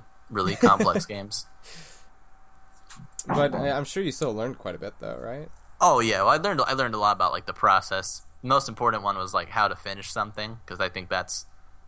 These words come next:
Speaker 1: probably the hardest lesson to learn
Speaker 2: Yeah.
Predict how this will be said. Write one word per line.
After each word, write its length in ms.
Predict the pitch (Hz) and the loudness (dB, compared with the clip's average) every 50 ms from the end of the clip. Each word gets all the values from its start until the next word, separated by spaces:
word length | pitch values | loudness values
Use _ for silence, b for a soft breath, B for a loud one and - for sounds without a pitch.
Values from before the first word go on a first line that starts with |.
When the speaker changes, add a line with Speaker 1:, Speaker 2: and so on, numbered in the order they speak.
| - - | -12 -2
Speaker 1:
probably 340 | - 120 104 98 92 95 95 | 4 6 8 8 6 4 -2
the 220 | 90 87 90 87 - - - - - | -4 -4 -6 -8 -10 -16 -20 -20 -18
hardest 440 | - - - 101 101 95 92 - - | -8 2 4 4 4 4 0 -2 0
lesson 320 | 95 92 - - 101 95 | 0 0 -2 -4 -6 -8
to 60 | 87 | -6
learn 380 | 87 90 90 92 95 101 107 - - | -4 -2 -4 -4 -4 -8 -12 -12 -10
Speaker 2:
Yeah. 240 | 127 113 98 92 | -8 -8 -8 -8